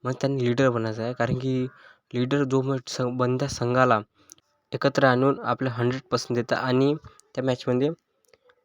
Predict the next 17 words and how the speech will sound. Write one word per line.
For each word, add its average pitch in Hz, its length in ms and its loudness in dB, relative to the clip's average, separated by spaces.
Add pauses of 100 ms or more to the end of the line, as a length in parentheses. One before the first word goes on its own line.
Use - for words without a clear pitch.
(160)
आपलं 131 200 -2
शंभर 131 300 2
टक्के 120 280 -2
देऊन 127 260 2 (580)
ते 131 100 0
मॅच 135 200 2 (140)
जिंकवतात. 120 440 -2 (300)
अ, 151 80 -10 (120)
तर, 135 120 4
अ, 131 540 4 (100)
त्या 139 80 4
प्रकारे 127 360 0
सूर्यकुमार 123 440 0
असं 120 200 -2
स्टेटमेंट 120 400 -2
दिलं 120 160 0 (240)
आणि 135 200 2